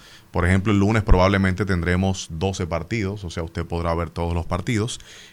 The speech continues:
Y hay un precio general por toda la semana de tres mil trescientos cincuenta y cinco pesos, que incluye entrada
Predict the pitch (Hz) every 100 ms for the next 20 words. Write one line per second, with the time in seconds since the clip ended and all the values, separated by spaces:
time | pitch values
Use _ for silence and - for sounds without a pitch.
0 | _ 127 139 151 151 117 123 113 117 113
1 | - 113 110 104 110 110 120 - 90 80
2 | 98 101 95 104 98 95 101 85 - 87
3 | - 90 110 123 110 95 - 98 92 110
4 | 95 90 85 82 80 90 90 110 95 -
5 | 107 - - - - 87 82 73 95 98
6 | 98 87 80 85 90 92 92